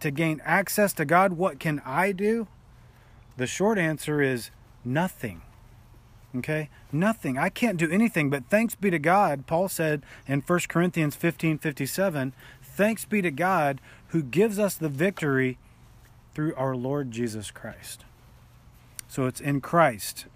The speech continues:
The real answer to this question for all of us who are imprisoned in our sin, for all of us who are absolutely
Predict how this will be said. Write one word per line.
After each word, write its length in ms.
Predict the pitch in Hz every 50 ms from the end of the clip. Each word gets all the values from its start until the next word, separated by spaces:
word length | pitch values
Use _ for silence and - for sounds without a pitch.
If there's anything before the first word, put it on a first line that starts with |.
| - - - - - -
The 100 | - 127
real 380 | 127 120 139 190 226 233 220 185
answer 260 | 190 202 180 - 170
to 80 | 160 151
this 220 | 156 165 147 -
question 440 | - - 170 165 160 - - 139 131
for 140 | 117 - 127
all 220 | 120 143 170 190 202
of 80 | 175
us 140 | 175 165 -
who 120 | - 160
are 140 | 156 143 127
imprisoned 680 | 123 123 127 117 - - 170 185 185 165 202 196 180
in 140 | 156 151 156
our 160 | 160 156 151
sin, 420 | - - - 175 170 151 123 110 110
for 160 | - - 117
all 200 | - 143 170 190
of 100 | 190 180
us 120 | 185 -
who 120 | - 175 160
are 220 | 156 139 123 - - - - - - - -
absolutely 880 | 120 180 202 196 - - 208 208 196 196 190 175 156 147 139 131 -